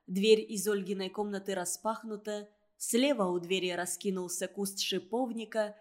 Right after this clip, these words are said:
справа стоит обросшая мохом тёмная ель. Володя увидел возле ёлки коляску Татьяны, Васюту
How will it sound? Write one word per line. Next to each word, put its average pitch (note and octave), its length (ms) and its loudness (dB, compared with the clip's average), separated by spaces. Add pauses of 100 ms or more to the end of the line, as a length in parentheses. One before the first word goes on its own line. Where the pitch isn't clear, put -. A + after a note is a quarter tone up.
(160)
справа B3 520 0
стоит A#3+ 440 -6
обросшая A3 760 0
мохом G#3 560 -4
тёмная F#3+ 560 -2
ель. E3 580 -4 (500)
Володя A#3+ 500 6
увидел B3+ 440 -2
возле A3+ 380 -2
ёлки A3 420 0
коляску G3 640 -2
Татьяны, F3+ 800 -4 (240)
Васюту A3 920 -2